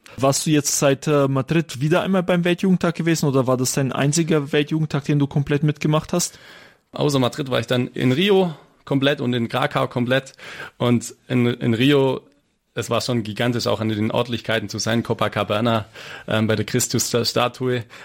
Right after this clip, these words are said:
Speaker 2: Rio selber, da hat man so wirklich, äh, auch wieder die brasilianische Kultur mitgebracht. Da war viel Tanz, auch die Art der Musik, des Lobpreises war,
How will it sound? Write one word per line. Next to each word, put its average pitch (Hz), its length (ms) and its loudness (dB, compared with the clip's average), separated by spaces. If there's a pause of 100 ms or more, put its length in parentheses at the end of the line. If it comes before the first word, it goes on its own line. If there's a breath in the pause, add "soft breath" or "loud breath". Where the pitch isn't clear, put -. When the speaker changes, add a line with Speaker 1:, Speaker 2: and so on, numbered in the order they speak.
Speaker 2:
Rio 143 180 4
selber, 151 460 2 (420 loud breath)
da - 80 -4
hat 120 120 0
man 117 120 0
so 117 140 0
wirklich, 123 400 0 (240)
äh, - 160 -4 (300)
auch 127 140 -2
wieder 127 440 2
die 127 220 -2
brasilianische 131 680 0
Kultur 127 320 2
mitgebracht. 135 600 0
Da 120 140 0
war 120 300 0 (280 loud breath)
viel 147 280 2
Tanz, 143 400 0
auch 123 240 -2
die 131 120 -4
Art 147 220 -2
der 135 80 -2
Musik, 127 400 -2
des - 160 -6
Lobpreises 127 680 0
war, 117 220 0